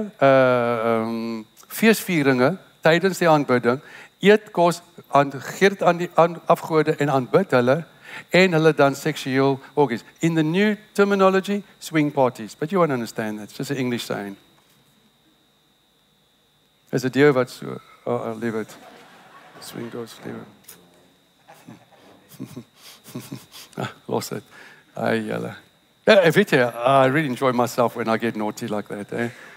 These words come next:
Want dit, want dit werk, want miskien iemand het nodig om daai een te sê, om daai een te sê, so. Jy's voorberei gemaak. But this is the thing.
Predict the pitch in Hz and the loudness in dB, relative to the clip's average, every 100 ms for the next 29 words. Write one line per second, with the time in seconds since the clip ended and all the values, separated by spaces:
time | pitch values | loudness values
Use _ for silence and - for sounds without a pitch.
0 | - _ _ _ _ - 131 120 - 131 | -20 _ _ _ _ -2 -2 -2 -8 -2
1 | 127 117 127 113 107 - 117 110 _ - | -2 0 0 2 0 0 -4 -4 _ -20
2 | 90 110 143 - 165 131 131 131 135 123 | -18 -8 -6 -2 -2 -2 -2 -2 0 -2
3 | 117 123 120 127 110 107 - 117 120 123 | 0 0 0 -4 -10 -12 -4 -2 -2 -4
4 | 113 113 120 113 110 110 110 107 113 - | -6 -12 -10 -8 -6 -6 -6 -16 -16 -14
5 | 117 - - 110 - - - - - - | -14 -14 -16 -18 -20 -18 -14 -14 -14 -4
6 | 117 110 - - 127 120 117 107 - 104 | -2 -2 -6 -10 -4 -2 0 -2 -4 -10
7 | 104 - - - 131 117 - _ 147 143 | -10 -12 -20 -4 -2 -2 -8 _ -6 -4
8 | 123 107 104 | -8 -10 -12